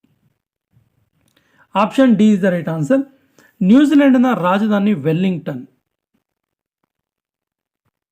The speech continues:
ನ್ಯೂಜಿಲೆಂಡ್ನ ರಾಜಧಾನಿ ವೆಲ್ಲಿಂಗ್ಟನ್. ನ್ಯೂಜಿಲೆಂಡ್ನ ಕರೆನ್ಸಿ ನ್ಯೂಜಿಲೆಂಡ್ ಡಾಲರ್. ಆಂಡ್ರಿ ರಜುವೆಲಿನಾ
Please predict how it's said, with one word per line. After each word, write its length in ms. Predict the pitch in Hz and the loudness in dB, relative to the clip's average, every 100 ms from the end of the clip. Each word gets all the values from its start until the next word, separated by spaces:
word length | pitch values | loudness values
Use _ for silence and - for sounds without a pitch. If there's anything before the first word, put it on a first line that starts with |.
| _ _ _ _ _ _ _ _ _ _ _ _ _ _ _ _ _ _ _ _ _ _ _ _ _ - | _ _ _ _ _ _ _ _ _ _ _ _ _ _ _ _ _ _ _ _ _ _ _ _ _ -4
ನ್ಯೂಜಿಲೆಂಡ್ನ 520 | 185 202 208 208 208 | 0 0 2 2 2
ರಾಜಧಾನಿ 440 | 190 170 151 185 175 | 0 -4 -4 -6 -4
ವೆಲ್ಲಿಂಗ್ಟನ್. 540 | 151 170 170 220 285 - _ _ _ - | -4 -4 -4 -4 -4 -6 _ _ _ 0
ನ್ಯೂಜಿಲೆಂಡ್ನ 640 | 190 269 285 311 285 254 | 4 4 4 4 4 2
ಕರೆನ್ಸಿ 640 | 226 - 220 233 - 285 269 | 0 -2 0 0 0 -2 0
ನ್ಯೂಜಿಲೆಂಡ್ 840 | 175 208 262 214 262 254 254 202 147 | 2 4 4 4 2 2 2 -2 -4
ಡಾಲರ್. 340 | 143 127 120 _ _ _ _ _ _ _ _ _ _ _ _ _ _ _ _ _ _ _ _ _ _ _ _ _ _ _ _ _ _ _ | -6 -8 -12 _ _ _ _ _ _ _ _ _ _ _ _ _ _ _ _ _ _ _ _ _ _ _ _ _ _ _ _ _ _ _
ಆಂಡ್ರಿ 400 | 208 254 285 349 330 | -2 2 2 2 2
ರಜುವೆಲಿನಾ 840 | 214 185 262 254 208 214 208 214 | 2 2 2 4 4 2 2 0